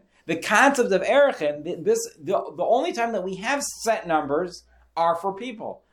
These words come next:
The Torah just never discusses set numbers for animals.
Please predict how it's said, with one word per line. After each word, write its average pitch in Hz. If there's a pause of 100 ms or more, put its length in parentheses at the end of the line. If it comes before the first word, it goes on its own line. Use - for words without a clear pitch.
The 190
Torah 247
just 202
never 220
discusses 208
set 226
numbers 214
for 196
animals. 202